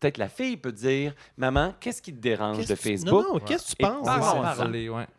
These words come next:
Speaker 2: Non, mais, euh, faire, faire ça, puis aller dans notre ancien podcast, là, euh, v'là quelques semaines, euh, de, de faire en sorte
Speaker 1: Des
Speaker 2: que
Speaker 1: drunks
Speaker 2: l'autre
Speaker 1: Facebook ?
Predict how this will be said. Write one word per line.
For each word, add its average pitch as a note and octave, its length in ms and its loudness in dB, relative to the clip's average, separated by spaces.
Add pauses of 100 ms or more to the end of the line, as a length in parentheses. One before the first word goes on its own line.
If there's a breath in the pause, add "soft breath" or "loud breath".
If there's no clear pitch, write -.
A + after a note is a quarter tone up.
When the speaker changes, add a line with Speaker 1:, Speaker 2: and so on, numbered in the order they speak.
(480 soft breath)
Speaker 2:
Non, A2+ 120 -8
mais, F#3+ 240 -2
euh, A#2 80 -4
faire, C#3+ 280 -2
faire E3 200 -2
ça, B3 240 -2 (320 loud breath)
puis D3 180 -4
aller E3 480 -2
dans B2+ 180 -2
notre B2+ 300 -8
ancien B2 300 -8
podcast, D#3+ 500 -8
là, C3+ 80 -8
euh, A#2 640 -6
v'là A#2+ 220 -10
quelques B2 340 -12
semaines, D3+ 400 -6
euh, A2+ 320 -12 (1400)
de, C#3+ 220 -8
de B2+ 140 -8
faire C#3+ 260 -6
en C3 60 -6
sorte A#2 200 -6
Speaker 1:
Des A2+ 60 -4
Speaker 2:
que D3 80 -2
Speaker 1:
drunks B2 420 2
Speaker 2:
l'autre G#2 120 0
Speaker 1:
Facebook ? A2 400 -4